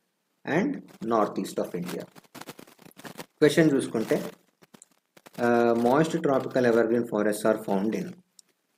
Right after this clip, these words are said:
north east లేదా western coast. south india మొత్తం కాదు, deccan plateau మొత్తం కాదు, shivalik మొత్తం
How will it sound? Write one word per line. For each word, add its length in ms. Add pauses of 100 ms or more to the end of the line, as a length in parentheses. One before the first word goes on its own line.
north 420
east 180
లేదా 300
western 380 (100)
coast. 220 (440)
south 320
india 260
మొత్తం 600
కాదు, 480 (120)
deccan 360
plateau 260
మొత్తం 380 (260)
కాదు, 400 (220)
shivalik 500
మొత్తం 420